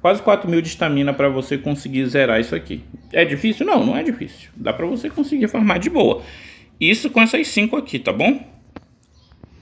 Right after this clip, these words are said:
E aí, o que que você vai fazer? Você tem essas missões aqui, você vai poder fazer essas três, é, e vai liberar mais três amanhã e mais três depois de amanhã, certo?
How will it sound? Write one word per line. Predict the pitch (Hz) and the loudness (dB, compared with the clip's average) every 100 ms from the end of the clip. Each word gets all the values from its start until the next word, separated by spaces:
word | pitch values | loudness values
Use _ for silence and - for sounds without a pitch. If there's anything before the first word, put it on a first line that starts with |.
| - - - - | -20 -20 -18 -2
E | 143 160 | 4 6
aí, | 165 | 6
o | |
que | 160 196 | 2 -4
que | |
você | 196 185 | -4 0
vai | 175 165 | 0 2
fazer? | 175 143 | 2 0
Você | 101 135 | -2 -4
tem | 131 175 | -2 2
essas | 233 214 180 | 2 2 0
missões | 147 135 135 127 | 0 2 2 2
aqui, | 120 185 | 0 -2
você | 202 | 2
vai | 139 | 2
poder | 127 123 120 | 2 2 2
fazer | 123 113 | 2 2
essas | 113 135 127 | 2 0 -2
três, | - 135 196 - - _ _ _ _ _ - - | 0 0 2 -2 -8 _ _ _ _ _ -20 -4
é, | 123 123 120 117 117 113 | 2 2 4 4 2 0
e | 127 | 0
vai | 127 139 | 4 2
liberar | 135 135 131 120 117 107 107 - | 2 4 4 4 2 0 -4 -4
mais | 117 123 120 | -2 -2 -4
três | - 117 107 104 | -8 -4 -2 0
amanhã | 127 180 202 247 - - _ _ | -2 0 2 0 -2 -12 _ _
e | 143 | -4
mais | 151 156 - | 0 -2 -2
três | 135 139 | -2 0
depois | 139 - 135 | 0 0 2
de | 131 | 4
amanhã, | 143 170 107 - _ | 2 0 -2 -6 _
certo? | - 113 113 - | -4 -2 -2 -6